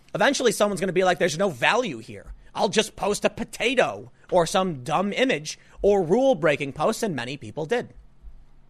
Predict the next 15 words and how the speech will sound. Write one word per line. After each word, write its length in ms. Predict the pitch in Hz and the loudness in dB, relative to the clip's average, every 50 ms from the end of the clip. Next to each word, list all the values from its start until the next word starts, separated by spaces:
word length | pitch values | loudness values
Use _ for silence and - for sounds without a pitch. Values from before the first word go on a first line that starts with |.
| - - - | -20 -8 -2
Fortunately 520 | 180 208 220 - 196 190 165 147 135 - - - - - | 0 0 0 0 -2 -2 -2 -4 -4 -6 -12 -20 -20 -10
for 100 | - 143 | -8 -8
Twitter, 380 | 143 - 233 262 226 139 117 - - - - - - | 0 6 6 6 6 6 2 -6 -10 -18 -20 -8 -4
they 120 | - 156 | -2 -2
survived. 440 | 156 - 151 120 175 170 135 107 127 | -2 -2 0 2 4 4 4 2 -2
Let's 160 | 123 120 - | -6 -8 -6
read. 260 | - 165 135 101 - - - - - - - - - - - - - - - - - - _ - _ | -4 -4 -4 -6 -8 -16 -20 -20 -20 -20 -20 -20 -20 -20 -20 -20 -20 -20 -20 -20 -20 -20 _ -20 _
They 120 | - - 185 | 0 0 2
say, 220 | - - 214 214 | 4 4 4 4
"According 460 | 208 - - - 240 285 311 311 302 - | 4 4 4 6 6 6 6 2 0 0
to 100 | - 247 | 0 2
another 200 | 233 226 214 208 | 2 4 4 4
user, 260 | 180 185 208 165 170 | 4 2 0 0 0
the 80 | 147 139 | -2 -2
channel's 420 | - - 175 208 226 233 - | -2 -2 0 0 0 -2 -2